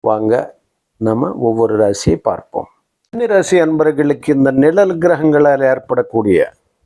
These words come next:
நன்மைகள் என்ன, தீமைகள் என்றது இந்த பதிவின் மூலமா அலசலாம். ஜென்ம கேத்துவால் பயங்கரமான சோதனைகள் அனுபவித்த ராசிகள்ல கன்னிராசி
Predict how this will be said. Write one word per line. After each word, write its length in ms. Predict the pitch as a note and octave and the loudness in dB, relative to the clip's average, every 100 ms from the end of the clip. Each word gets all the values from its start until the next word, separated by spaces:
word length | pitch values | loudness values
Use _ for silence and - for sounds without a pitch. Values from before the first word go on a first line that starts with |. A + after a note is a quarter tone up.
| _ _ _ _ G#2 | _ _ _ _ -2
நன்மைகள் 600 | B2 D#3 F3 E3 C3+ C#3 | -2 0 2 2 2 0
என்ன, 220 | B2 B2+ | 0 0
தீமைகள் 540 | B2 C#3 C#3+ C#3+ B2+ B2 | 0 2 2 2 0 0
என்றது 460 | A#2 A2+ A2 G#2 F2+ E2+ | 0 0 0 2 -2 -4
இந்த 200 | G2+ A2+ | -6 -6
பதிவின் 360 | A2 A2+ A#2 A2 | -2 0 0 0
மூலமா 340 | G#2+ G#2 G2 | -2 -4 -4
அலசலாம். 500 | G2 F2 - - - _ _ _ _ _ _ _ _ _ _ A2 | -6 -8 -16 -14 -14 _ _ _ _ _ _ _ _ _ _ -8
ஜென்ம 380 | G#2 E3+ G3+ A3 | -2 0 2 0
கேத்துவால் 560 | G#3 G3 F3+ F3+ F3 E3 | 2 0 2 2 2 0
பயங்கரமான 640 | C#3+ D#3+ E3+ E3+ D#3+ D#3 D#3 | -2 -2 0 0 2 0 -2
சோதனைகள் 640 | - D3+ D3+ D3+ D3 C#3+ | 0 0 2 0 0 0
அனுபவித்த 440 | C#3 C3+ C3 - B2+ | 0 0 0 0 0
ராசிகள்ல 640 | B2+ A#2+ B2 A#2+ A#2+ A#2+ | 0 -2 -6 -4 0 0
கன்னிராசி 600 | A#2+ A2+ A#2+ A2+ G#2+ - | 0 0 0 0 -2 -6